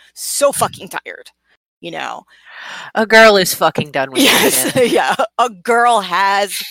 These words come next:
Speaker 1: no more, uh, yeah. Yeah, thank you.
Speaker 2: Spoons.
Speaker 1: Spoons. You know, I, d-, shit, I ain't got no shivs left. Like, are you kidding me? I'm sick. I'm tired,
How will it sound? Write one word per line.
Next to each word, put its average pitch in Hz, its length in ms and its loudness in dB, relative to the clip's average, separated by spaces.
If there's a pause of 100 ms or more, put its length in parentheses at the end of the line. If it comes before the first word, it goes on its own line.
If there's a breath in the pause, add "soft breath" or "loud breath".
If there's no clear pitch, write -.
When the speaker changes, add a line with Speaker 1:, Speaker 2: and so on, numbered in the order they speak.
(140)
Speaker 1:
no 185 600 -10 (180)
more, 180 600 -8 (1160)
uh, 160 80 -2 (100)
yeah. 190 200 -2 (340 soft breath)
Yeah, 165 160 4
thank 139 120 0
you. 240 120 0
Speaker 2:
Spoons. - 320 2
Speaker 1:
Spoons. 196 520 -6 (640)
You - 120 -18
know, - 280 -12
I, - 140 -2
d-, 226 180 -8 (160)
shit, 339 300 -2
I 330 220 0
ain't 226 120 -4
got 196 120 -2
no 190 60 -6
shivs 226 520 -4
left. 160 420 -4
Like, 180 220 -2
are 220 40 -8
you 247 140 -10
kidding 262 460 -4
me? 285 340 -4
I'm 247 320 -6
sick. 254 680 -4
I'm 214 260 -6
tired, 226 720 -6